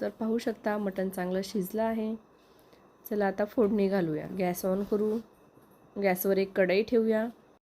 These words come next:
कढई तापली की यामध्ये दोन पळी तेल घालूया. तेल इथे मी कमीच घातलं आहे. तेल गरम झालं की यामध्ये एक पाकळी लसूण ठेचून घालूया.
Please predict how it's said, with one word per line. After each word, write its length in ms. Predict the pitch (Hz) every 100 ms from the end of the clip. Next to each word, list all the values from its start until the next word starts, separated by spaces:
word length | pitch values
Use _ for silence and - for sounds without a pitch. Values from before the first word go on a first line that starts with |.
| - - - - - - -
कढई 200 | 185 190
तापली 480 | 202 202 233 220
की 200 | 214 214
यामध्ये 580 | 208 196 220 220 214 214 220 - -
दोन 280 | 202 214 233
पळी 280 | 220 214
तेल 320 | 208 208 208 226
घालूया. 420 | 220 220 220 233 - - - - - - - - - - - -
तेल 180 | 220 220
इथे 220 | 214 214
मी 140 | 214 208
कमीच 380 | 208 196 226
घातलं 300 | 247 226 226
आहे. 260 | 220 220 226 226 - - - - - - - - - - -
तेल 180 | 220 202
गरम 320 | 196 190 214 233
झालं 260 | 220 220 214
की 120 | 226
यामध्ये 540 | 202 196 220 208 214 -
एक 200 | 202 214
पाकळी 420 | 202 196 196 196
लसूण 320 | 190 - 196 202
ठेचून 380 | 185 160 214
घालूया. 460 | 220 233 208 202